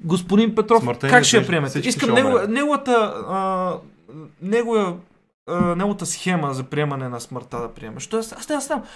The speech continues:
Speaker 1: Аз да ви кажа, основната причина да искам да вярвам е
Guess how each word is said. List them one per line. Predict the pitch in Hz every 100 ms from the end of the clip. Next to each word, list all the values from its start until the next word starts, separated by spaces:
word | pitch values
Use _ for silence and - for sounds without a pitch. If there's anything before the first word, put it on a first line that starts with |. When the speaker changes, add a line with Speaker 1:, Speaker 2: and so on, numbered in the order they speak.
| - -
Speaker 1:
Аз | 247 - 208
да | 214
ви | 214
кажа, | 262 247 - _ _ 190
основната | 175 254 247 202
причина | 180 175 180 160 -
да | 131 139
искам | 131 123 120 -
да | - 131 120 104 -
вярвам | 123 156 202 247 277 _ _ _ -
е | 190